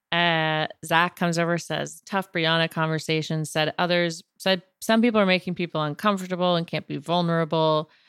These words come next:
I wanna hear what's going on. You know, I'm no bullshit."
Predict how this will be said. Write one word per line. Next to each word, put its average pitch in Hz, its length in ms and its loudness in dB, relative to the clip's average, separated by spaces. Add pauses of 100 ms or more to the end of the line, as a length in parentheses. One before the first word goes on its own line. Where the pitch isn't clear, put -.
(220)
I 170 40 -6
wanna 214 180 4
hear 208 160 4
what's 190 180 0
going 170 360 2
on. 156 500 2
You 165 120 -4
know, 151 240 -2
I'm 175 380 2
no 175 280 2
bullshit." 170 760 -2